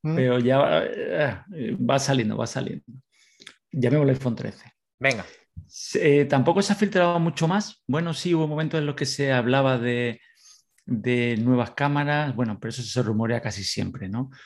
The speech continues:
Speaker 2: Como lo del disminuir el tamaño del notch. Pero no hay mucha rumorología. Ahora, hace poco,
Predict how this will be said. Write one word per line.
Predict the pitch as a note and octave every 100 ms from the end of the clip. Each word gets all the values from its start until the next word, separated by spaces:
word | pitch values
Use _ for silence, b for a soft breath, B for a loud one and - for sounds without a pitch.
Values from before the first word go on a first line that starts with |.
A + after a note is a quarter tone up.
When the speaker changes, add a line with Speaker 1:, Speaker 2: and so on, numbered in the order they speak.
| b -
Speaker 2:
Como | A#2 A2
lo | A2 A2
del | A2 A2+ G#2
disminuir | A2 G#2+ G#2+ A#2+
el | B2
tamaño | A#2+ A#2+ A#2+
del | A2+ G#2+
notch. | A2 G#2+ - b b b b -
Pero | B2+ B2
no | C3 F3
hay |
mucha | F#3+ F#3+ F#3
rumorología. | F3+ E3 D#3+ C#3 F3 A#2+ - _ - -
Ahora, | - C#3 E3+ F3
hace | E3 F3
poco, | E3+ F#3 F#3 A3